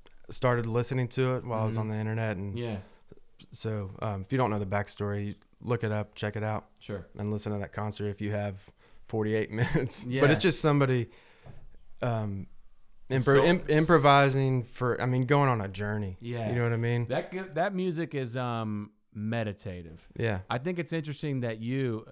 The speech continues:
Speaker 2: um, let's call, let's call you a singer-songwriter first and guitar, guitarist second, um, and ban-, oh, band leader too. But, like, you listening to a solo piano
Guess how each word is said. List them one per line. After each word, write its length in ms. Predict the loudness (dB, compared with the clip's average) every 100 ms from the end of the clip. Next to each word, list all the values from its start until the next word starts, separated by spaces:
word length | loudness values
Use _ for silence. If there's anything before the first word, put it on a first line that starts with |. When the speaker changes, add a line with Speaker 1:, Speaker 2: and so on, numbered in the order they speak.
| -14 -6
Speaker 2:
um, 340 | -4 -4 -4
let's 160 | -6 -6
call, 320 | -6 -4 -6 -10 -10
let's 220 | -10 -6
call 240 | -2 0
you 160 | 0 -2
a 60 |
singer-songwriter 840 | -2 -2 -2 -2 -2 -2 -2 -2 -4
first 540 | -2 -2 0 -4 -12 _ -10
and 120 | -6
guitar, 500 | -6 -2 -2 -2 -6 -12
guitarist 440 | -8 -2 0 0 -2
second, 420 | -4 -4 -4 -12 _ _ _ _ -4
um, 520 | 0 0 -2 -4 -8 _ _ _
and 280 | -4 -2 -2 -4
ban-, 220 | -2 -2 -2
oh, 100 | -4
band 360 | 0 0 2 0
leader 220 | 0 -2
too. 300 | -2 -2 -2
But, 180 | -4 -2
like, 320 | 0 0 -4 _ _ _ _
you 360 | -6 0 2 4
listening 400 | 2 2 -2 -2
to 260 | -2 0 0
a 180 | 0 -2
solo 500 | -2 2 4 4 2
piano 640 | 0 -2 -2 -4 -6